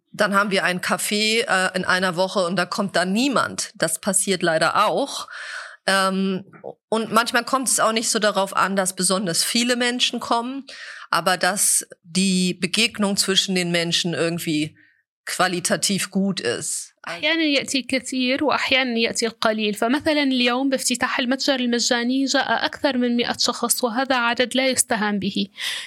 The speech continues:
Speaker 2: لكن هذا العدد لا نجده عندما ننظم مقهى اللغة، حيث يأتي خمستاش أو عشرين شخص فقط. وأحيانًا ننظم مقهى ولا يأتي أي أحد، وهذا يحصل أيضًا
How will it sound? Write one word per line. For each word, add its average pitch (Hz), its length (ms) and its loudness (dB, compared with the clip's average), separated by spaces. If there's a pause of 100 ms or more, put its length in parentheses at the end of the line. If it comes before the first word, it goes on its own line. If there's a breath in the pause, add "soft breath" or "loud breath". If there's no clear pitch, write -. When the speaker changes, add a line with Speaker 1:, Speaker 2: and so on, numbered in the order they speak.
Speaker 2:
لكن 233 340 2
هذا 262 260 0
العدد 262 420 2 (120)
لا 277 200 4
نجده 254 380 0
عندما 208 440 0
ننظم 220 440 -2
مقهى 214 280 -4
اللغة، 202 440 0
حيث - 320 -2
يأتي 254 280 0
خمستاش 262 680 -2
أو 226 200 0
عشرين 240 420 -2
شخص - 400 -6
فقط. 202 440 -4 (760 loud breath)
وأحيانًا 330 480 2
ننظم 294 500 2
مقهى 247 580 0
ولا 226 400 2
يأتي 277 440 0
أي 262 200 -2
أحد، 240 320 -2
وهذا 240 360 0
يحصل 269 400 0
أيضًا 214 400 0